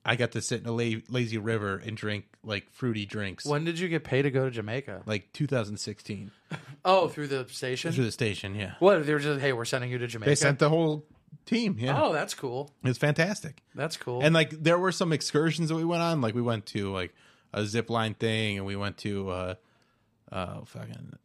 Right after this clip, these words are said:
Speaker 1: see, I don't even remember what we did because, oh,
Speaker 2: See,
Speaker 1: we went,
Speaker 2: if
Speaker 1: like,
Speaker 2: I
Speaker 1: four-wheeling or something.
Speaker 2: What?
Speaker 1: And those were okay.
Speaker 2: Would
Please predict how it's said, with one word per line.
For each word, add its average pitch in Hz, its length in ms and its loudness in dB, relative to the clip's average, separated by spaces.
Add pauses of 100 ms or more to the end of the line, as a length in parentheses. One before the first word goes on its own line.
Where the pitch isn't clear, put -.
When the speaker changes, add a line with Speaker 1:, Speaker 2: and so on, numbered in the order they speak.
(260)
Speaker 1:
see, 160 180 4
I 147 80 8
don't 190 100 6
even 185 100 4
remember 156 160 4
what 135 140 2
we 123 60 2
did 113 240 2 (180)
because, 127 380 2
oh, 185 140 10
Speaker 2:
See, 175 140 8
Speaker 1:
we 190 60 8
went, 220 120 8
Speaker 2:
if 220 40 8
Speaker 1:
like, 190 100 6
Speaker 2:
I 175 160 10
Speaker 1:
four-wheeling 143 540 6
or 110 80 0
something. 95 420 -2 (120)
Speaker 2:
What? 196 220 6 (400)
Speaker 1:
And 262 120 6
those 302 180 6
were 240 120 8
okay. 170 360 4
Speaker 2:
Would 185 180 10